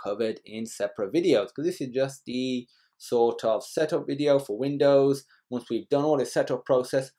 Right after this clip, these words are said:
we can start handling all of the good cross-platform code, such as textures, such as input,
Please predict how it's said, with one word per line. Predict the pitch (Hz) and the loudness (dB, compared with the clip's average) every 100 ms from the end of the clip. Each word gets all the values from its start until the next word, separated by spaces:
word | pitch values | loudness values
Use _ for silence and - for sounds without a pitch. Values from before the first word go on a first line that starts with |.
| _ - | _ -12
we | 117 | -10
can | 117 | -10
start | - 131 127 - - | -4 2 4 2 -6
handling | 113 110 110 113 - | -8 -6 -4 -4 -6
all | 104 104 95 | -4 -4 -4
of | 95 - | -8 -10
the | 104 - | -20 2
good | 147 151 - | 2 2 -4
cross-platform | - 123 - _ 107 - - 107 104 | 2 2 2 _ -4 -4 -8 -8 -8
code, | - - 104 104 - - _ | -12 -4 -2 -2 -6 -20 _
such | - 101 - | -10 -10 -8
as | 90 - | -10 -8
textures, | - 120 - - 120 117 113 113 | -4 -4 -4 -2 0 4 4 2
such | - - | -6 -16
as | 92 92 | -14 -6
input, | 120 117 - 110 110 | -4 -4 -2 0 0